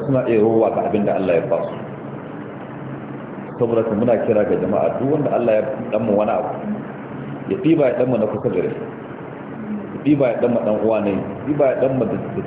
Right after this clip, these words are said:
tsayi-, tsayi da aka tare da shi. Ya ɗan ma ƴan uwa ne, dangi, kowa ya lasa. Sai a sama albarka, wannan shi ne na. Abin da ka ba suwa shi ne na.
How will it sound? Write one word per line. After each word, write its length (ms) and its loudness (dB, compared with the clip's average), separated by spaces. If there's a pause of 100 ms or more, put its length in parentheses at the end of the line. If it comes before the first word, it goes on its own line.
(180)
tsayi-, 240 0
tsayi 480 -2
da 100 2
aka 160 0
tare 160 2
da 100 0
shi. 160 -6 (880)
Ya 140 -6
ɗan 160 2
ma 120 2
ƴan 200 4
uwa 160 4
ne, 120 2
dangi, 320 2
kowa 320 6
ya 80 4
lasa. 360 2 (1200)
Sai 80 0
a 160 0
sama 300 0
albarka, 380 0
wannan 360 4
shi 180 0
ne 120 2
na. 140 2 (1500)
Abin 300 2
da 60 4
ka 160 0
ba 340 2
suwa 400 2
shi 120 -2
ne 140 2
na. 160 2